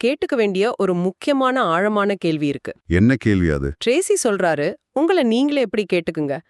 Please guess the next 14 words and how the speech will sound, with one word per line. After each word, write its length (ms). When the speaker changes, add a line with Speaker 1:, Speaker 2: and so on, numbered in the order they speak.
Speaker 1:
நான் 340
எந்த 360
ஒரு 200
திறனை 560
நல்லா 420
வளர்த்துக்கிட்டா, 720
அல்லது 600
என்கிட்ட 340
இருக்கிற 520
எந்த 440
ஒரு 200
பெரிய 380
தடைய 380
நீக்குனா, 520